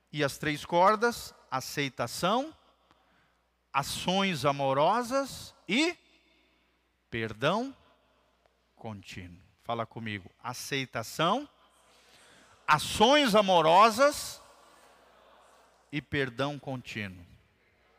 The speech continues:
Amém? Igual esse irmão que eu acabei de testemunhar aqui pra vocês. O cara fez o mal com ele.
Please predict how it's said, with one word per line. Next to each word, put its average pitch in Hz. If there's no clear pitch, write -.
Amém? 147
Igual 135
esse 156
irmão 175
que -
eu 156
acabei 147
de 156
testemunhar 160
aqui 151
pra 151
vocês. 151
O 127
cara 214
fez 226
o 214
mal 202
com 214
ele. 139